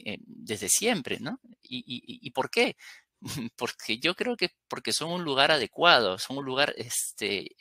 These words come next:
interesantísimo para, para, para, mm, para colocar, digamos, los productos, para realizar ventas,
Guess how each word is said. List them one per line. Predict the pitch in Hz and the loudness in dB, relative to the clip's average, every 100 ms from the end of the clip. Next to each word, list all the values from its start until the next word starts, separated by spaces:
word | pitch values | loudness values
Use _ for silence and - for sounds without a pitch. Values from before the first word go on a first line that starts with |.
| - | -10
interesantísimo | 117 - 113 117 104 170 180 - 127 104 | -6 -2 -2 -2 -4 0 0 -2 -6 -6
para, | 98 92 - - - - _ | -4 -4 -6 -18 -20 -20 _
para, | - 107 104 98 95 - | 0 2 4 2 -2 -4
para, | 101 95 90 | -4 -2 -4
mm, | 87 92 104 _ _ _ _ _ _ | -6 -12 -18 _ _ _ _ _ _
para | - 107 | -2 -2
colocar, | - 113 101 - 156 156 | 0 -2 -2 2 4 4
digamos, | 123 110 117 | 2 -2 -4
los | 113 - | -8 -8
productos, | 98 113 156 - 123 131 - - - - _ | -6 -4 -6 -8 -8 -6 -8 -12 -18 -20 _
para | 117 117 113 | 2 4 2
realizar | 113 104 101 - 147 | 2 2 2 0 0
ventas, | 139 165 147 131 113 120 131 - | 2 2 0 -2 0 0 -2 -6